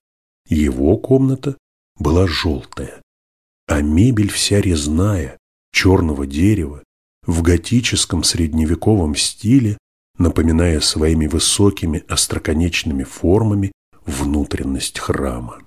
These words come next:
Покрыта была мебель желтым шелковым ковром, в тон обоям с коричнево-черным рисунком. Пол был заслан сплошь таким же ковром.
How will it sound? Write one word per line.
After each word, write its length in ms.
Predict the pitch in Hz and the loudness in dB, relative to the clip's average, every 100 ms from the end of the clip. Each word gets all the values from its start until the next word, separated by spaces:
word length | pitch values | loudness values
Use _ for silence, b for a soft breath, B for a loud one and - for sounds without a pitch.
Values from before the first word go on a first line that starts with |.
| _ _ _ _ _ _ _ _ _ _ _ _ _ _ _ | _ _ _ _ _ _ _ _ _ _ _ _ _ _ _
Покрыта 640 | 85 - 82 95 135 131 | -2 0 2 2 2 2
была 240 | 120 127 | 2 4
мебель 400 | 127 117 123 110 | 4 4 4 2
желтым 640 | 92 73 92 127 120 123 117 | 0 2 2 2 0 -2 -2
шелковым 680 | - 95 101 - 90 90 | 0 2 0 0 -2 -2
ковром, 640 | 85 82 76 78 85 76 - _ _ | -2 -4 -2 2 2 0 -4 _ _
в 140 | - - | -12 0
тон 220 | 85 69 | 0 0
обоям 600 | 62 62 85 110 104 98 _ _ | -6 -2 2 4 2 -2 _ _
с 140 | - - | -6 -2
коричнево-черным 1120 | 85 80 113 - 98 95 85 - 82 80 76 | 0 2 0 0 0 0 0 -2 -2 0 -2
рисунком. 640 | 76 - - 73 65 - - _ _ _ - | -4 -4 -4 -8 -8 -12 -14 _ _ _ 2
Пол 260 | 90 117 | 4 6
был 240 | 117 117 117 | 2 0 -2
заслан 560 | 95 107 - - 92 92 _ | 0 0 -2 -4 -6 -6 _
сплошь 580 | - - - 76 120 - | -8 -8 -2 -2 0 -2
таким 520 | - 90 - 80 71 | -4 -6 -6 -6 -4
же 100 | 69 | -6
ковром. 640 | 65 82 64 65 60 58 | -6 -6 -4 -6 -6 -12